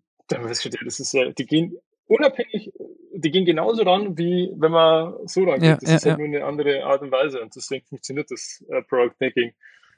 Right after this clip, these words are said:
Speaker 2: Ja, ich, ich schätze
Speaker 1: Auch
Speaker 2: mal,
Speaker 1: da,
Speaker 2: ja.
Speaker 1: das ist gut. Ja, bitte.
Speaker 2: Ich, ich kann mir vorstellen, dass dann quasi so, äh, vielleicht so als, als abschließende Frage, ähm, würdest du sagen, dass in, im,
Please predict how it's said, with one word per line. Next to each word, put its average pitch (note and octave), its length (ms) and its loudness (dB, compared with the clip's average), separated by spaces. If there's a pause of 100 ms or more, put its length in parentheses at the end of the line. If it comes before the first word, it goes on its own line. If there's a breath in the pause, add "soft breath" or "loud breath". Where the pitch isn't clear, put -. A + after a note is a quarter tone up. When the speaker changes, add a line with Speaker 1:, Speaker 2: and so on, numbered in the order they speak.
(560 loud breath)
Speaker 2:
Ja, D3+ 200 -2 (240 loud breath)
ich, - 220 -4
ich D3+ 100 -2
schätze - 180 4
Speaker 1:
Auch G3 60 6
Speaker 2:
mal, F#3+ 100 8
Speaker 1:
da, C3 280 4
Speaker 2:
ja. D#3+ 180 4
Speaker 1:
das B2+ 140 -8
ist - 60 -18
gut. C#3+ 180 -14 (260 loud breath)
Ja, D#3+ 80 -20
bitte. E3+ 60 -18 (360 loud breath)
Speaker 2:
Ich, - 240 -12
ich D#3 140 -6
kann D#3+ 140 6
mir E3+ 80 8
vorstellen, D#3+ 360 2
dass D#3 160 0
dann D3+ 380 2 (240)
quasi C#3+ 340 4
so, C#3+ 460 4 (380)
äh, D3 80 -2
vielleicht D3+ 240 4
so D3+ 100 4
als, - 180 2
als - 440 -2 (1160)
abschließende G3+ 640 4
Frage, G#3 640 4 (180)
ähm, D#3+ 580 6
würdest F3 320 8
du - 40 -8
sagen, F3 240 6
dass D#3+ 180 2
in, D3+ 360 2
im, D3 420 0